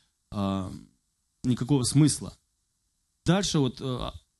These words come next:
здесь как такой ключевой момент, это вторая глава, тринадцатый-пятнадцатый стих, где он говорил о том, что как Бог простил наши грехи, как Он удалил запись наших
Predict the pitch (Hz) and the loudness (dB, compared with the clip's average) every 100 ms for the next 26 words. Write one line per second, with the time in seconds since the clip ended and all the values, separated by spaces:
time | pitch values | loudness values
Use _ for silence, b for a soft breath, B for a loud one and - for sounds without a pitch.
0 | - 143 123 147 143 151 - - 135 143 | -6 0 4 4 2 -2 -2 -2 0 2
1 | - 156 - 160 165 156 151 139 147 156 | 6 6 6 4 4 4 4 4 4 4
2 | 175 185 156 131 123 143 143 139 143 147 | 4 2 0 -2 0 0 0 0 0 0
3 | 139 139 135 - 117 139 139 127 - - | 2 2 2 -2 -2 0 2 0 0 -2
4 | - 165 139 120 123 117 _ - 139 127 | 2 2 2 2 0 -2 _ 2 2 4
5 | 135 143 131 120 156 135 - 120 - 156 | 2 2 2 2 0 0 -2 -2 0 0
6 | 123 117 156 - 135 123 - 139 127 - | 0 0 0 0 -2 0 2 2 2 -2
7 | 120 123 117 123 110 _ _ _ - 139 | -2 -2 -2 -4 -4 _ _ _ -2 -2
8 | 160 156 - 151 127 139 165 180 120 127 | 2 0 2 0 2 2 4 4 4 2
9 | 160 - 135 139 143 - 135 - | 2 0 -2 2 2 2 0 -2